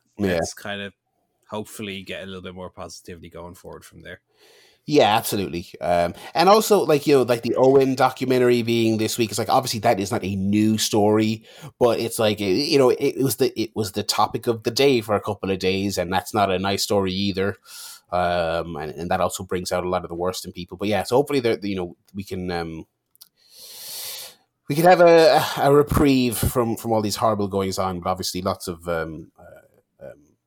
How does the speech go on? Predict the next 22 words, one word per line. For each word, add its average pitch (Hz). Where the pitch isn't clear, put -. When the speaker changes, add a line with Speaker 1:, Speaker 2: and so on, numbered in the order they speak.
Speaker 1:
well 87
wishes 87
to 92
all 90
those 85
who, 85
who 92
knew 131
or 123
even 131
were 123
just 110
fans 107
of, 85
of, 87
of -
Kimura 87
or, 78
or -
Gaspar. 78
They 78
were, -